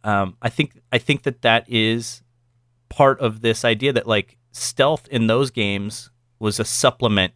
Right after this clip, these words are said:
to what they were trying to do, which was action adventure game. And so you get these sort of, like, the gamification of stealth and not the sort of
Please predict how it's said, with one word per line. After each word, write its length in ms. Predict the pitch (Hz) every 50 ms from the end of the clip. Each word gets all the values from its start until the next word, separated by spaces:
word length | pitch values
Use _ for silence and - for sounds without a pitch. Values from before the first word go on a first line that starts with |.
| _ -
to 540 | - - 113 107 104 98 95 95 95 101 _ _
what 180 | - 110 104 -
they 80 | 113 104
were 120 | 98 92
trying 300 | - - 110 101 98 95
to 120 | - 107
do, 320 | 90 - 107 95 73 64 - _ _
which 280 | - 98 95 - - -
was 460 | 101 95 90 87 85 87 - - _ _ _ _ _ _ _ _ _ _ _ - -
action 340 | 87 - - - - 117
adventure 420 | 127 139 135 175 185 180 - - 110
game. 340 | 92 101 87 78 76 80 - _ _ _ _ _ _ _ _ _ -
And 160 | 120 120 117
so 120 | - 135
you 120 | 131 123 117
get 220 | 120 131 117 -
these 180 | 127 117 107 -
sort 240 | - - 117 104
of, 60 | 104 98
like, 220 | 95 90 87 _ _ -
the 100 | 107 92
gamification 1120 | 90 - 127 113 117 120 117 - - - 104 - - - 117 120 113 - - 107 92 90
of 200 | - 92 90 82
stealth 560 | - - - - - 98 90 82 80 - - -
and 160 | - 101 101
not 240 | 104 101 101 _ -
the 200 | 107 101 95 95
sort 260 | - - - 104 95
of 240 | 92 90 - -